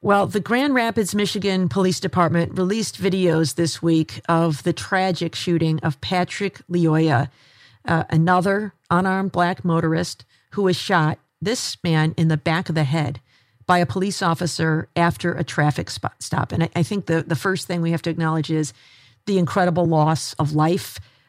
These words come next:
of this man. He and his family came here from Congo for a better life, to escape violence, only to see, uh, you know, a, a, a horrible death, a violent death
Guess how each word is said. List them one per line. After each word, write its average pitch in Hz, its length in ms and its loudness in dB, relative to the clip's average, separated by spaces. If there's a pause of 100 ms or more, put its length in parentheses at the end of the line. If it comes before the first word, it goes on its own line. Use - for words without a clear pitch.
of 160 140 -2
this 175 200 -2
man. 175 480 0
He 202 200 -4
and 180 60 0
his 170 120 -2
family 170 340 0
came 170 280 -2
here 170 280 2
from 151 260 -2
Congo 175 760 0
for 165 180 0
a 143 40 2
better 151 260 0
life, 190 340 0
to - 140 -6
escape - 340 -6
violence, 175 640 0 (540)
only 190 240 2
to 170 80 0
see, 170 480 0 (140)
uh, 165 60 -2
you 170 180 -2
know, 156 200 0
a, - 340 -8 (120)
a, 165 360 -6
a 165 80 -2
horrible 160 480 0
death, 151 420 0 (340)
a - 120 -8
violent 160 420 0
death 151 340 -2